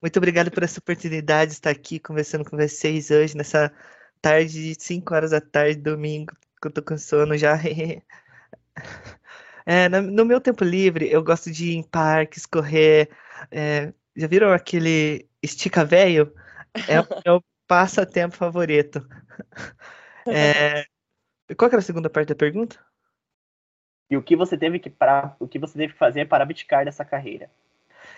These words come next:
Speaker 1: É,
Speaker 3: Para se preparar esta carreira, melhor dizendo, para se preparar para esta carreira.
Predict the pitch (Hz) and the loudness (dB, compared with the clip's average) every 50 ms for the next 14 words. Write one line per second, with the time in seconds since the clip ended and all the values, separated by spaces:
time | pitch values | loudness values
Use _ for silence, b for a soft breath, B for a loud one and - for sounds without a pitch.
0 | B B B B B _ _ _ 170 170 165 165 160 160 160 160 156 160 160 - | B B B B B _ _ _ 0 2 4 4 4 4 4 2 4 4 2 2
1 | 147 - - 196 - 185 160 160 160 160 - - 151 151 147 131 117 113 113 110 | 2 0 -2 2 4 4 6 6 6 4 4 2 0 0 0 -2 -2 -4 -6 -6
2 | 110 110 113 117 110 101 104 - 117 113 - 139 - - 147 147 - 131 117 117 | -8 -8 -8 -12 -14 -12 -10 -12 -12 -12 -14 -18 -14 -14 -14 -10 -8 -4 -2 -2
3 | 120 127 - 120 117 - _ 120 - - 135 135 - - _ | -2 -4 -4 -6 -8 -8 _ -12 -12 -12 -16 -16 -18 -20 _